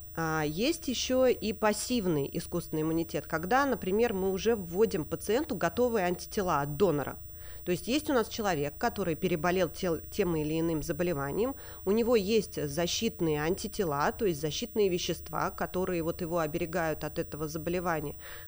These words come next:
Мы у него берем кровь, берем эти те-, антитела и вводим тому пациенту, у которого нет этих антител. И какое-то время эти антитела его защищают, там, к примеру, полгода, год. Потом они постепенно,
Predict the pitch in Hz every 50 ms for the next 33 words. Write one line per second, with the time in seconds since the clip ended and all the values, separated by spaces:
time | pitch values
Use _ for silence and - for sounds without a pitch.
0 | - - 247 311 302 226 175 160 135 143 135 127 147 143 151 151 143 143 - -
1 | 302 349 381 370 - - - 214 196 170 165 147 147 147 147 - - - - 190
2 | - 170 190 196 - - - - 277 285 339 381 392 - - - - - - 202
3 | 226 233 254 349 - 320 233 - 185 185 208 254 277 254 - 196 - - 196 214
4 | 240 247 - 190 - 156 151 - 160 - - 240 240 202 185 170 143 143 147 160
5 | 170 143 - - - - - 156 - - - - 143 143 143 - - 151 - -
6 | 147 - - - - - - - - - - 269 339 392 - - - - - 254
7 | 254 240 214 - - 170 139 143 202 262 330 392 480 453 320 302 285 - - -
8 | 202 208 - - 180 175 170 - - 170 143 - 170 165 202 254 311 359 415 427
9 | 427 - - - - - 175 160 185 180 196 277 339 311 226 214 - - 180 -
10 | - - 160 - 147 - - - 135 - - - - 147 147 185 220 254 240 185
11 | - - 185 196 185 175 151 175 220 247 196 202 160 147 139 147 127 - - -
12 | - - - - - - - - 214 - 381 339 254 190 190 175 - - 196 -
13 | - 254 226 - 254 240 190 165 151 143 143 139